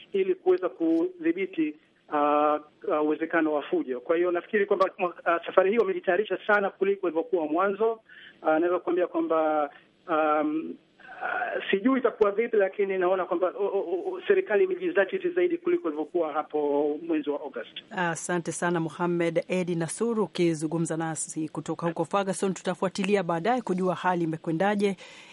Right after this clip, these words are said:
Speaker 2: Mohamed Nasur anatokea Tanzania. Shukran sana.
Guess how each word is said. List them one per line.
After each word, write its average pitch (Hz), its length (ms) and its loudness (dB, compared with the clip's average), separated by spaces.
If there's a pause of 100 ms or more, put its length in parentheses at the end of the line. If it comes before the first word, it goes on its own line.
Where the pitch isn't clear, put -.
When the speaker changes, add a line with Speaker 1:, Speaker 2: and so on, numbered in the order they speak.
(200)
Speaker 2:
Mohamed 175 460 -4
Nasur 220 340 -2
anatokea 160 720 -6
Tanzania. 156 560 -2
Shukran 156 420 -2
sana. 143 340 -8